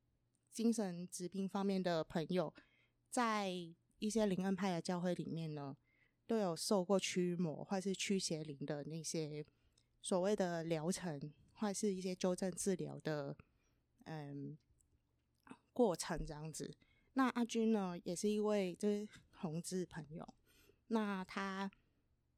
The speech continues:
之前也是有因为这一方面被教会发现之后呢，他也有就是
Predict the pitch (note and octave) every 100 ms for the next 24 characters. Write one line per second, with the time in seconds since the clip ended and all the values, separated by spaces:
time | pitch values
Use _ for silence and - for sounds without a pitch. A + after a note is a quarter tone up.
0 | - - A#3+ G#3+ F3+ F3 F#3+ - F3 E3
1 | G#3+ G3+ - D#3+ C#3 - - G#3 G#3+ F#3+
2 | F3+ - G3 G3+ - - G3 G3 F#3+ G3+
3 | - F#3+ F#3 F#3 F#3 F3+ F3+ F3 F#3+ F3
4 | F3+ D#3+ D#3 - - F#3+ F#3 F3 D#3+ -
5 | E3+ E3 E3+ D#3+ D#3